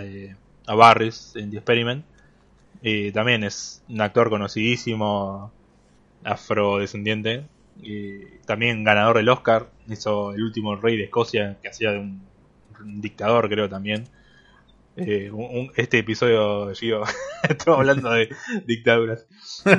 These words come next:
Speaker 1: Eh, también ganador del Oscar, del Globo de Oro, bafta. Eh, se-, es muy conocido.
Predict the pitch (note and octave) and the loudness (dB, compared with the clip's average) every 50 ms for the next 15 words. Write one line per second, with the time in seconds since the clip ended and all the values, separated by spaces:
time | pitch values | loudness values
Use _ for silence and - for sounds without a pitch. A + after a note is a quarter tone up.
0 | - - F3 - - D3+ C#3+ B2+ B2 A#2 A#2 A2+ A2 A2 A2 G#2+ G#2+ G#2+ G#2+ A#2+ | 6 6 4 4 6 6 6 8 8 8 6 6 6 6 6 6 6 6 6 6
1 | B2 C3+ C3 A#2+ A2+ A2 A2 A2 A2 A#2 B2+ B2 A2+ A2 A#2 A#2+ B2 A#2 - - | 8 8 8 6 6 6 6 8 8 8 8 8 8 8 8 6 6 6 4 4
2 | - A2 A2 G#2+ G#2+ G#2 G#2+ G#2 G#2 G#2 A2+ A#2+ A#2 A2+ G#2+ A2+ A#2 A#2 A2+ A2 | 4 6 8 8 6 4 2 -2 -8 -8 -4 -2 0 0 0 2 2 2 2 2
3 | G#2+ G#2 G#2 G#2 G2+ A2 A2+ A2+ - - _ - G#2 G#2 G#2+ _ _ _ _ _ | -2 -2 -4 -2 2 4 4 2 2 -2 _ -10 -10 -10 -12 _ _ _ _ _
4 | _ _ _ _ _ _ - - - - A#2 G#2+ G#2 G#2 G2+ G2+ G2+ G2+ G2 G2 | _ _ _ _ _ _ -20 -18 -10 -6 -4 -2 -2 -4 -6 -8 -10 -12 -14 -14
5 | G2 - _ _ _ _ _ _ _ _ _ - - B2 B2+ - A#2+ A#2 C3+ C#3+ | -16 -20 _ _ _ _ _ _ _ _ _ -6 -4 -2 -2 -2 -2 -2 0 0
6 | D#3 D3 C3+ B2 A#2 A2+ - - C#3 C#3+ D3 D3 D3+ D#3 D#3 | 2 2 2 2 0 0 -2 -4 -2 0 0 0 0 -2 -8